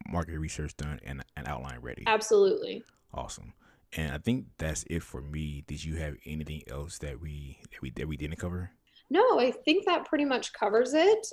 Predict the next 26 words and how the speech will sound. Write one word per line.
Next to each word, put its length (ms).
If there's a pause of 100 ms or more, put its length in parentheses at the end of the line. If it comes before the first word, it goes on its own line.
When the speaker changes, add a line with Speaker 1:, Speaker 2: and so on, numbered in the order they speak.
Speaker 2:
Um, 640 (240)
for 140
anyone 720
on 420 (320)
who's, 300 (340)
you 100
know, 140
part 240
of 100
your 140
listener 420
pool 520
that 260
is 140
looking 500
to, 420 (480)
uh, 200
launch 340
a 60
course, 540
I 80
actually 240
have 100
a 60
course 380
launch 380